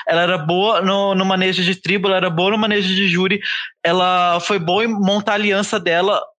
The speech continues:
e você montar e ter aliança feminina junta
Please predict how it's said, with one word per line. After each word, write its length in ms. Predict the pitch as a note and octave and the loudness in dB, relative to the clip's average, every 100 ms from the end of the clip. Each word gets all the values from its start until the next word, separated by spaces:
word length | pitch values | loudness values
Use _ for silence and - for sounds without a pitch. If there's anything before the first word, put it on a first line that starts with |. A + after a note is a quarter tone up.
| _ | _
e 300 | G3+ E3+ E3+ | -4 -2 -2
você 280 | E3 - G3+ | -4 -2 -2
montar 640 | F#3+ G3+ G3 G3 F3 F3 | 0 0 -2 0 0 0
e 40 | F3 | -2
ter 180 | F#3+ | -2
aliança 440 | F#3+ G3 F#3+ F3 F#3+ | 0 0 0 -2 -2
feminina 580 | G3 F3+ E3+ E3 D#3 C#3+ - - - _ - | -2 -2 0 0 0 -4 -12 -20 -20 _ -4
junta 640 | C#3 D#3 F3 F3+ E3 B2 | -2 0 0 0 0 -2